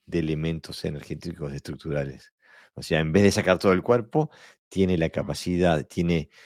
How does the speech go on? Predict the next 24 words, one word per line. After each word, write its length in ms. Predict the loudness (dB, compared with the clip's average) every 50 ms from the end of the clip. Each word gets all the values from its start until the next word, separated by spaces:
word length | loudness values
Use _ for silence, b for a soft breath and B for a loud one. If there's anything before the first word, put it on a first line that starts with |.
| b b b b _
tiene 320 | -4 -2 0 2 2 2 2
la 100 | 0 -2
sutileza, 540 | -2 -6 -8 -4 0 2 2 2 2 2
la 100 | 0 -2
cap-, 200 | 0 0 -2 -2 0
la 280 | 2 2 2 2 0 2
adaptabilidad 1000 | 4 4 6 6 6 4 4 2 2 2 4 2 2 0 0 2 4 4 4 2
de 220 | 2 0 -2 -2 -2
poder 420 | -2 0 0 2 4 4 2 2
retroceder 880 | 0 -2 -4 -4 -4 -4 -4 -8 -8 -8 -6 -4 -4 -2 -2 -2 -4 -4
nada 320 | -4 -2 -2 0 0 -2
más 160 | -4 -4 -8 -8
que 160 | -6 -4 -4 -4
esa 240 | -4 -4 -6 -6
parte 340 | -4 -6 -8 -8 -8 _ -10
del 140 | -8 -8 -8
cuerpo, 480 | -8 -6 -6 -6 -6 -8 -10 -12 -12 b b b b b b b b b b
este, 400 | -10 -10 -10 -10 -10 -8 -8 -8
para, 440 | -6 -4 -4 -2 -2 -2 -4 -4 -6 -12 _ _ _ _ _ _ -20 -20 _
para 160 | -4 -2 0
adaptarse 420 | 0 -2 -2 0 0 0 0 0 -2
a 60 | -2
la 80 | -2
energía, 580 | -4 -4 -8 -10 -8 -4 -2 -2 -2 -2 -4 -8